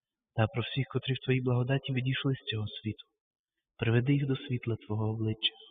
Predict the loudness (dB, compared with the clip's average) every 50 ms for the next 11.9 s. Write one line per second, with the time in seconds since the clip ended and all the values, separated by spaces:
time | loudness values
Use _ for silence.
0 | -20 _ _ _ _ _ _ _ _ _ _ _ _ 0 0 0 0 2 -2 -4
1 | -4 -2 -2 0 0 0 0 2 2 4 4 4 2 2 0 -2 -2 0 2 4
2 | 2 2 2 -2 -8 -20 -20 -20 -20 -20 -20 -20 -20 _ _ _ -2 4 6 6
3 | 6 8 6 6 6 6 4 4 2 2 2 2 2 2 0 0 0 0 2 2
4 | 2 2 0 2 0 -2 -2 -2 -4 -4 -2 -2 -2 -4 -2 0 0 0 2 2
5 | 2 4 4 4 4 2 2 0 -2 -6 -2 0 0 0 0 0 -2 2 2 4
6 | 6 6 6 4 4 2 0 0 0 0 0 -2 -4 -6 _ _ _ _ _ _
7 | _ _ _ _ _ -14 -6 -2 -2 -2 -2 -2 -6 -2 0 2 4 4 2 2
8 | 0 -4 -4 -2 0 0 2 4 2 2 2 2 0 0 0 0 -4 -4 -4 -2
9 | -2 -2 -2 -2 -2 0 2 2 4 4 4 4 4 4 4 2 2 0 -4 -6
10 | -8 -8 -8 -6 -4 -2 -2 -2 -2 -2 -4 -6 _ _ _ _ _ _ _ -6
11 | -4 -4 0 0 2 2 2 0 -2 -4 -4 -6 -4 -6 -6 -4 -6 -8